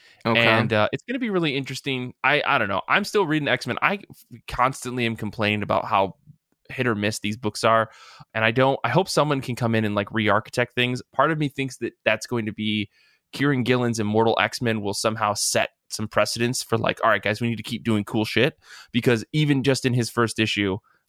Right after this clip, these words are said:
Speaker 2: he's done a fantastic job of, like, establishing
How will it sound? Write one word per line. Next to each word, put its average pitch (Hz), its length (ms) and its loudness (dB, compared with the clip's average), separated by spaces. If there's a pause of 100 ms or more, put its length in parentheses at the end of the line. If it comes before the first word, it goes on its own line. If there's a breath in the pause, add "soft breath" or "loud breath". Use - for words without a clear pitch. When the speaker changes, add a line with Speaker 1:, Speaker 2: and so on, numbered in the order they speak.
Speaker 2:
he's 120 180 2
done 110 120 4
a 104 40 -2
fantastic 101 500 0
job 95 320 0
of, 101 220 0
like, 98 260 0
establishing 104 840 0